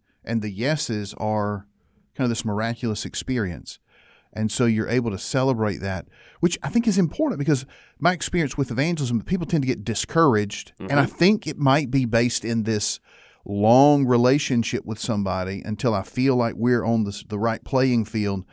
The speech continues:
Speaker 1: so we can finally share the gospel. And when we do, and it's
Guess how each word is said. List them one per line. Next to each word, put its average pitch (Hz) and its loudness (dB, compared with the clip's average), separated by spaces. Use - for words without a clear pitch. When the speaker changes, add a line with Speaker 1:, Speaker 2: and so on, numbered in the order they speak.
Speaker 1:
so - 0
we 123 4
can 104 -2
finally 139 2
share 127 0
the 110 -2
gospel. 107 -2
And 117 2
when 123 8
we 113 4
do, 123 8
and 139 2
it's - -4